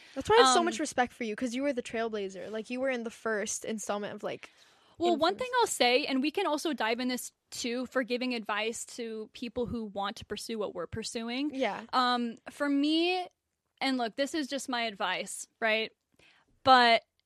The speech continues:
Speaker 2: if you wanna be a professional dancer, going to college, unless you're going to get a business degree for something outside of dance, don't go to college to get a dance degree.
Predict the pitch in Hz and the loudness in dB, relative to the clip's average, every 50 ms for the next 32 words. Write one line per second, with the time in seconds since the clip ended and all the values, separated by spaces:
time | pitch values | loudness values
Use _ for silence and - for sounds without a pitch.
0 | _ _ _ _ - - - _ _ _ - 285 320 - - 302 320 330 339 359 | _ _ _ _ -18 -18 -18 _ _ _ -4 -2 -2 -2 0 0 2 4 4 4
1 | 381 392 - 349 311 330 - 311 285 - 247 240 240 - 262 247 226 226 202 214 | 4 4 4 4 2 4 4 2 4 6 4 4 4 4 0 0 0 0 0 0
2 | 202 196 202 - - 214 208 208 - 208 208 240 240 254 277 277 262 269 - - | -2 -2 -4 -4 -4 -2 -2 -2 -4 -4 -2 -2 0 0 0 -2 -4 -4 -8 -4
3 | - 220 214 214 226 240 240 247 240 226 - - - - _ _ _ _ _ _ | -2 0 0 2 0 0 -2 -2 -2 -4 -10 -12 -14 -14 _ _ _ _ _ _
4 | _ _ _ _ - 247 247 247 247 254 247 - 294 277 233 247 240 247 247 - | _ _ _ _ -2 0 2 4 2 2 2 0 -2 -2 0 0 -2 -2 -4 -4
5 | 269 226 240 226 214 - - 214 226 - - 247 240 - - - 254 208 233 240 | -2 -2 0 -2 -2 -2 -2 -4 -4 -2 -2 -4 -4 -4 -4 -6 -6 -4 -2 -4
6 | 240 233 233 233 - - 226 214 - - 247 226 220 - 233 226 214 208 208 - | -2 -2 -2 -4 -4 -4 -6 -6 -4 -4 -4 -6 -4 -4 -4 -4 -4 -6 -6 -6
7 | - - 202 202 208 208 226 202 202 - 202 180 190 190 220 247 - - - _ | -4 -2 -2 -2 -2 -2 -4 -6 -6 -8 -6 -4 -4 -4 -4 -6 -6 -12 -16 _
8 | - _ _ _ 214 202 _ - - 320 320 320 269 277 240 226 - - - 220 | -20 _ _ _ -20 -20 _ -2 2 2 2 4 4 2 0 0 -2 -6 -4 -2
9 | 208 208 208 202 - - - 202 190 202 202 208 196 - 202 196 190 - - - | -2 -2 -2 -2 -4 -2 -2 -2 -2 -2 -6 -6 -8 -8 -8 -10 -10 -12 -10 -10
10 | - - - - - - 214 - | -10 -10 -10 -14 -14 -14 -16 -18